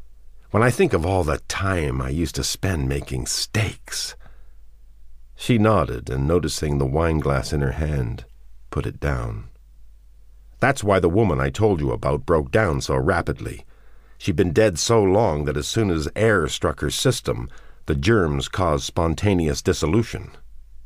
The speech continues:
"It's horrible," she said. He looked at her in surprise. "Horrible. Wasn't that odd?" He hadn't thought that for years.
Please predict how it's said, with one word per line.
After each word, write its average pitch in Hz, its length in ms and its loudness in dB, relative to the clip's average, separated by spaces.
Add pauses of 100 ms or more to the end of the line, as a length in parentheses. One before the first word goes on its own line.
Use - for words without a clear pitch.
(300)
"It's - 220 -8
horrible," - 840 -8 (520)
she - 180 -8
said. - 400 -10 (720)
He 156 140 0
looked 135 240 2
at 67 120 2
her 65 120 2
in 69 100 2
surprise. 67 840 -4 (840)
"Horrible. - 840 -8 (1120)
Wasn't 117 320 -6
that 101 300 -2
odd?" - 600 -6 (840)
He 127 120 4
hadn't 98 280 2
thought 76 320 -2
that 101 260 0
for - 160 -8
years. 90 840 -6